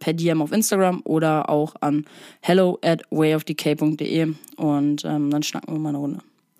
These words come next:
Und ansonsten, wir sind grad schon mal bei Thema Sets gewesen, checkt die auch auf jeden Fall unbedingt aus, die sind auch unten verlinkt. Da sind insgesamt mittlerweile sechs Stück am Start und, äh, ist für jeden Musikgeschmack auf jeden Fall was dabei. Deswegen, ähm, check it out, Link findet ihr in den Shownotes.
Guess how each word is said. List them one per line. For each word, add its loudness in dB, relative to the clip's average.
Und 4
ansonsten, 4
wir 2
sind 2
grad -2
schon -2
mal 2
bei 2
Thema 0
Sets -2
gewesen, 2
checkt -2
die 4
auch -2
auf -2
jeden 2
Fall -2
unbedingt 0
aus, 0
die -4
sind 0
auch -2
unten -2
verlinkt. 2
Da 2
sind 2
insgesamt 0
mittlerweile 0
sechs -2
Stück 0
am 2
Start 2
und, 0
äh, 0
ist -4
für -4
jeden 2
Musikgeschmack 0
auf 0
jeden 2
Fall 0
was 0
dabei. 0
Deswegen, 0
ähm, 0
check 2
it 6
out, 2
Link 4
findet 2
ihr 2
in 2
den 2
Shownotes. 2